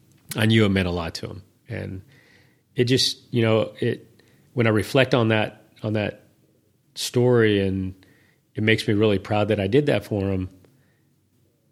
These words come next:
And I think there's a real profound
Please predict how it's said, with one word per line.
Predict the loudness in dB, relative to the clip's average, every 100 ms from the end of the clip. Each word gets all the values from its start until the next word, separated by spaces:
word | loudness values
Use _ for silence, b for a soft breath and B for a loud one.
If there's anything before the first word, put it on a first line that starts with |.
| _
And | -2 0 0 -4 -6 -14 _ _ _ _ _ _ _ _ _ _ _ _ _ -16
I |
think | -2 0
there's | 2 0
a |
real | 0 0 2 4 4 2
profound | -2 -2 -2 -2 -2 -2 -2 -4